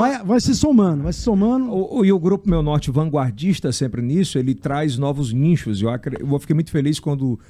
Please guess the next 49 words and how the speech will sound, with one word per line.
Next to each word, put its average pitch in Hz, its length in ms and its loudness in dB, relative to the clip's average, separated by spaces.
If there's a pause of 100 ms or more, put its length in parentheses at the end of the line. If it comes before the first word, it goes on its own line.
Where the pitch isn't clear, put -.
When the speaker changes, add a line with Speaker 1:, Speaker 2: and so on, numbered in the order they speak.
(300)
Speaker 2:
quando 135 180 -2
o 139 60 2
grupo 147 300 0
acreditou, 135 540 -2
o 135 40 -2
Paulo 135 240 -2
acreditou 123 420 -2
nesse 151 220 -2
novo 147 200 -2
formato 143 440 -2
de 120 80 -8
bate-papo. 139 540 -4 (340)
Porque - 160 -2
é - 20 2
um 233 180 0
negócio 202 360 -2
que 196 40 -10
o 160 40 -12
cara 202 200 -4
liga 175 320 0
e 175 40 2
viaja, 151 580 0
vai 147 140 -2
escutando, 160 720 -4
vai 139 180 0
escutando, 156 580 -4 (480)
e 156 120 4
vai 160 180 2
tendo 240 240 -4
essa 165 160 -2
informação, 131 540 -2
vai 135 100 0
absorvendo. 107 720 -4
Isso 202 180 0
é 220 40 0
importante, 139 480 -4
né, 127 80 -2
Robert? 92 260 -4 (240)
Speaker 1:
Muito 180 300 4
importante, 123 480 -4
muito 160 140 -4
importante. 123 400 -2
Eu 165 100 2
acho 202 160 0
que 285 100 -2
sim, 202 240 -2
que 180 340 -10 (460)
tá 208 100 0
nascendo 208 600 0